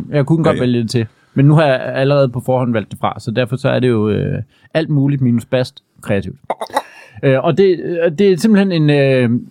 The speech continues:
Speaker 1: en podcast, hvor jeg... Øh, skal finde ud af, hvad jeg laver. Simpelthen.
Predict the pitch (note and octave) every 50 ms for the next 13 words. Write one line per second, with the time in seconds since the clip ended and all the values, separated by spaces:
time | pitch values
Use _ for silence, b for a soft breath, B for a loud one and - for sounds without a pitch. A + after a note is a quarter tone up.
0 | - D#3+ D3 B2+ - E3+ E3+ - G3 F3 D3 - D3+ C#3+ C#3+ C#3+ C#3 B2+ A#2+ A#2
1 | A#2 A2+ A#2 A#2 A2+ G#2+ G#2+ G2+ F#2+ G2 F#2+ D#2 - _ _ _ _ _ _ _
2 | _ _ - - - - - C#3 - C#3 C#3 D#3+ E3 D#3 C#3 C3 A#2+ A2 A2+ A#2
3 | A#2+ C3 C3 _ _ _ _ _ _ _ _ _ _ - - F3+ F3 D#3 C3+ B2+
4 | -